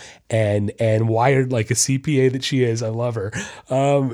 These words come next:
it, it's, look, that's why we balance each other out. Her brain's wired that way. Mine's wired the other way. It creates a nice balance. Um, <laughs> but she hates it 'cause there's no definitive answer. There isn't. That's why I love philosophy, because there's no definitive answer. <laughs>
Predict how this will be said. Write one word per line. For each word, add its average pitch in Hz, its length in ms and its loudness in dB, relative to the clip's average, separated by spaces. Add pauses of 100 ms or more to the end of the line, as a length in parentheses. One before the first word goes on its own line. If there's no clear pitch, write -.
it, 143 160 -4
it's, 147 280 0
look, 139 160 2
that's 127 220 -2
why 131 120 4
we 127 100 4
balance 127 380 2
each 131 140 -2
other 123 220 0
out. 104 220 -2
Her 123 120 0
brain's 120 400 0
wired 123 340 0
that 139 200 2
way. 135 120 0
Mine's 117 320 -2
wired 110 260 0
the 110 120 0
other 127 160 0
way. 127 200 0
It 127 80 -6
creates 117 360 -2
a 104 40 -8
nice 98 240 -6
balance. 90 500 -8 (440)
Um, 127 380 2 (720)
<laughs> 202 760 -4
but 143 180 0
she 160 200 2
hates 175 260 2
it 135 100 -2
'cause 143 160 2
there's 139 180 2
no 151 200 6
definitive 160 440 0
answer. 202 540 2 (920)
There 170 180 -2
isn't. 233 580 4
That's 190 240 -2
why 220 140 0
I 220 60 0
love 220 280 0
philosophy, 127 720 0
because 165 400 0
there's 165 220 0
no 175 260 4
definitive 156 560 0
answer. 123 580 0
<laughs> 1077 40 -14